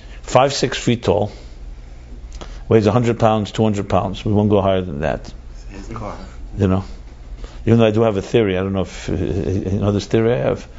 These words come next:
Speaker 1: that God, when the, when a couple get married, he gives them three hundred pounds and says, "Split it as you see fit." And then after twenty years of marriage, he gives them another hundred pounds.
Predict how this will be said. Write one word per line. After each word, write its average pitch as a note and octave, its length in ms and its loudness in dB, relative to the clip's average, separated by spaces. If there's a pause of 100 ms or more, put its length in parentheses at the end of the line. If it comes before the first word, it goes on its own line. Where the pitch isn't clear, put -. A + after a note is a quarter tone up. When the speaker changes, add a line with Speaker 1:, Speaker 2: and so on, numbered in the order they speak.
(480)
Speaker 1:
that F#2+ 140 2
God, A2 280 6
when F#2+ 160 2
the, F#2+ 100 2
when F2+ 220 0 (100)
a - 60 -6
couple A#2 280 2
get G2+ 160 4
married, G#2 400 2
he G#2+ 180 -4
gives G2+ 200 4
them G2 140 2
three G#2+ 160 2
hundred F#2+ 260 2
pounds F#2 360 0
and E2+ 160 -6
says, F2 320 -2
"Split - 420 0
it F#2+ 100 2
as F2+ 180 2
you E2+ 60 -2
see F#2 180 -4
fit." - 380 -6 (960)
And G2+ 100 2
then A2 160 6
after A2 320 0
twenty A2 280 4
years G#2 200 4
of G#2 60 0
marriage, A2 260 2
he F#2+ 80 0
gives F#2+ 180 2
them F2+ 120 2
another F#2 280 2
hundred F2+ 300 -2
pounds. E2+ 360 -6